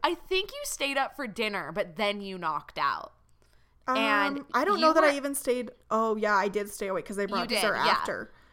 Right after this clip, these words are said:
Speaker 1: Yeah, because they
Speaker 2: <sighs>
Speaker 1: brought dessert, like, literally fifteen minutes after dinner, but you were done.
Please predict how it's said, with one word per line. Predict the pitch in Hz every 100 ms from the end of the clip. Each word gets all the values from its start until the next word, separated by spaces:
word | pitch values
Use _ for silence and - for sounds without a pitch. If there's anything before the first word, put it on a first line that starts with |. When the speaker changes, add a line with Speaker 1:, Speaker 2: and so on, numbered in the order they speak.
| - -
Speaker 1:
Yeah, | 214 226 185
because | 220 240
they | 220
Speaker 2:
<sighs> | 220
Speaker 1:
brought | 214 220 233
dessert, | 277 240 220
like, | 185 180 - - - - - - - -
literally | 233 330 349 330 302
fifteen | 247 247 226 - 233
minutes | 196 175 -
after | 180 165 202 185
dinner, | 185 175
but | 175 -
you | 190 226
were | 226 202
done. | 170 -